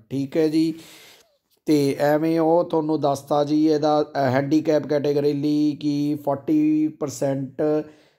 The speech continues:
ਉਹ ਹੋਣੀ ਚਾਹੀਦਾ, ਸਰਟੀਫਿਕੇਟ ਹੋਣਾ ਚਾਹੀਦਾ ਜੀ ਸਿਵਲ ਸਰਜਨ ਤੋਂ। ਜੇ ਫੋਰਟੀ ਪਰਸੈਂਟ ਹੈਂਡੀਕੈਪ ਦਾ ਸਰਟੀਫਿਕੇਟ ਨਹੀਂ ਹੈ ਤਾਂ ਉਹ ਐਲੀਜੀਬਲ ਨਹੀਂ ਹੈ।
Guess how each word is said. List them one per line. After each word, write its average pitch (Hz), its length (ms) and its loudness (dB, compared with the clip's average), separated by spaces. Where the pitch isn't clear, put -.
ਉਹ 135 300 0
ਹੋਣੀ 139 240 0
ਚਾਹੀਦਾ, 139 320 -2
ਸਰਟੀਫਿਕੇਟ 139 580 -2
ਹੋਣਾ 131 340 -2
ਚਾਹੀਦਾ 135 400 -2
ਜੀ 131 760 -2
ਸਿਵਲ 139 340 0
ਸਰਜਨ 123 460 -4
ਤੋਂ। 117 380 -4
ਜੇ 123 140 -4
ਫੋਰਟੀ 139 360 -2
ਪਰਸੈਂਟ 139 500 -4
ਹੈਂਡੀਕੈਪ 131 500 -2
ਦਾ 135 120 -4
ਸਰਟੀਫਿਕੇਟ 127 480 -4
ਨਹੀਂ 139 340 -6
ਹੈ 143 120 -4
ਤਾਂ 131 160 -2
ਉਹ 139 200 0
ਐਲੀਜੀਬਲ 131 480 -4
ਨਹੀਂ 131 300 -6
ਹੈ। 117 260 -6